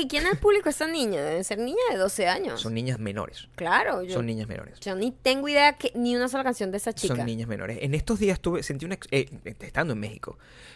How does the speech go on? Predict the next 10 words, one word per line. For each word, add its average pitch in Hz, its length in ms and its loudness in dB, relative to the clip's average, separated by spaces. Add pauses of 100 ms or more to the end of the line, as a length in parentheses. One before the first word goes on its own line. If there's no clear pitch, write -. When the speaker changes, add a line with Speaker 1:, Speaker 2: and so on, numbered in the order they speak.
Speaker 2:
viví 139 180 6
una 180 100 0
experiencia 180 520 -2
sobrenatural. 117 600 -2 (600)
Speaker 1:
Ajá. 165 280 -12 (460)
Speaker 2:
Porque 147 440 6
estaba 185 680 4
en 135 200 2
el 117 120 0
gimnasio 127 640 -2